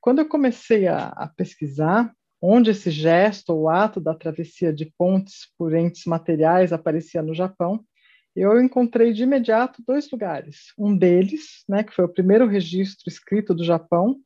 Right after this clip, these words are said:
ao qual a gente tem acesso, que é o Kojiki, que pode ser traduzido como registro de fatos antigos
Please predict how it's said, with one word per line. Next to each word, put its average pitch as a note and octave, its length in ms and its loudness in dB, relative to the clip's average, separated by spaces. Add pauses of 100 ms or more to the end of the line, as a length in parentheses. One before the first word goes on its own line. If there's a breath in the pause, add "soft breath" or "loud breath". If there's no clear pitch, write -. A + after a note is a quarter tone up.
ao E3 100 -6
qual F3 200 2
a F3 40 2
gente E3 260 -6
tem F3 120 -4
acesso, F3 540 -4
que A#3 120 -10
é E3+ 40 -2
o D#3+ 60 -2
Kojiki, E3+ 640 -6 (680 soft breath)
que G3 120 -4
pode F#3 320 2
ser F3+ 240 0
traduzido E3+ 560 -4
como E3+ 260 -2
registro E3+ 540 -4
de E3+ 80 -8
fatos D#3+ 400 -4
antigos F3+ 680 -4